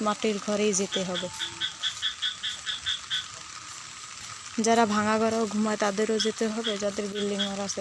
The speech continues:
তাদেরও যেতে হবে। তাই বলি, তুমি যদি মারা যাও, তোমার শেষ গোসলটা কিন্তু মানুষ করে না, যে টাইলসওয়ালা বাথরুম, অনেক সুন্দর ভিআইপি বাথরুম, সুইমিং পুল, ও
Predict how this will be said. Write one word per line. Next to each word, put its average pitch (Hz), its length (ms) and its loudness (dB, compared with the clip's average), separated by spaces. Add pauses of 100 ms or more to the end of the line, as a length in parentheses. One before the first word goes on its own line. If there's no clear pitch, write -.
তাদেরও 190 360 0
যেতে 190 220 -6
হবে। 185 140 -8 (3750)
তাই 226 180 8
বলি, 220 280 6 (340)
তুমি 247 240 6
যদি 226 160 6
মারা 214 320 8
যাও, 196 260 2
তোমার 214 260 0
শেষ 214 140 2 (120)
গোসলটা 226 360 0
কিন্তু 220 280 -2 (420)
মানুষ 233 220 6
করে 247 240 8
না, 262 160 8
যে 226 100 6 (100)
টাইলসওয়ালা 226 600 6
বাথরুম, 214 480 2
অনেক 226 200 2
সুন্দর 233 460 6
ভিআইপি 226 440 8
বাথরুম, 208 500 2 (500)
সুইমিং 240 340 6 (120)
পুল, 196 220 0 (220)
ও - 20 4